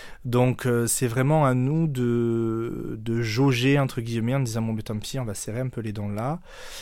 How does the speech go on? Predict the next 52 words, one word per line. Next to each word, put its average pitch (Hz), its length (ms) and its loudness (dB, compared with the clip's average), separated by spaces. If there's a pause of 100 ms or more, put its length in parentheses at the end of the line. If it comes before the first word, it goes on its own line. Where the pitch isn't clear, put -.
(120)
Et 117 60 -2
puis 120 240 0
après, 110 260 4
j'ai 117 120 0
trois - 240 2
jours 123 240 0
où 120 100 -4
je 107 100 -6
suis - 180 -2
off, 135 420 2
donc 110 240 -2
je 110 120 -6
vais 107 120 -4
pouvoir, 107 500 -4
euh, 95 220 -4 (260)
je - 100 -14
vais 107 60 -10
pouvoir - 240 -6
comater 110 400 -2
pendant 110 220 -2
trois 104 200 -2
jours. 127 280 -4 (600)
J'essaie 117 240 0
plus, - 360 0
plus - 160 -2
dans 131 140 4
ce 123 140 0
sens-là, 113 560 -2
en 107 80 -2
regarder 113 340 0
mon 113 160 0
planning, 117 380 -2
en 107 60 -2
disant, « 104 220 -6
Bon, 101 120 -4
là, 107 100 -4
c'est - 140 -10
bon, 107 160 -6 (420)
je - 80 -18
peux - 80 -8
faire 104 160 -4
plusieurs 107 320 -6
choses - 240 -4
tranquillement, 107 640 -4
et 95 60 -6
puis, - 260 -12
euh, 101 60 -10 (520)
puis - 100 -10
on 104 80 -4
verra 98 160 -6
plus - 100 -16
tard. » - 220 -16